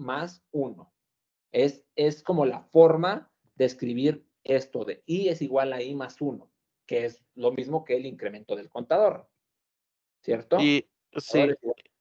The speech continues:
Speaker 1: persona es igual a persona más uno, que sería persona más más.
Speaker 2: Y si
Speaker 1: ¿Sí?
Speaker 2: fuera más dos,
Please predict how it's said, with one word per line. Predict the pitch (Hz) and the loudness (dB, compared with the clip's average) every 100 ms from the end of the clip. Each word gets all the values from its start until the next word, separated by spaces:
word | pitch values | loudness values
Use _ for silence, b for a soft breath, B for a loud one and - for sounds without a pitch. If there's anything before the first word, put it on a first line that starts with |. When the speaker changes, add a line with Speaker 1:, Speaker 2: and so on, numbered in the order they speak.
| - | -12
Speaker 1:
persona | 107 127 143 | -8 -8 -6
es | |
igual | 127 120 | -4 -4
a | 120 | -4
persona | 113 123 117 | -8 -10 -12
más | 104 98 | -14 -10
uno, | 147 120 98 | -6 -6 -8
que | |
sería | - 113 | -10 -10
persona | - 175 131 135 123 | -4 -2 -2 -4 -6
más | - - | -8 -14
más. | 160 131 - _ _ _ _ _ _ _ _ _ | -12 -12 -14 _ _ _ _ _ _ _ _ _
Speaker 2:
Y | 151 | -6
si | 151 | -2
Speaker 1:
¿Sí? | 139 | 4
Speaker 2:
fuera | 160 170 175 - - | 6 8 6 4 0
más | 143 143 131 131 | -2 -2 -2 2
dos, | 147 165 | 2 2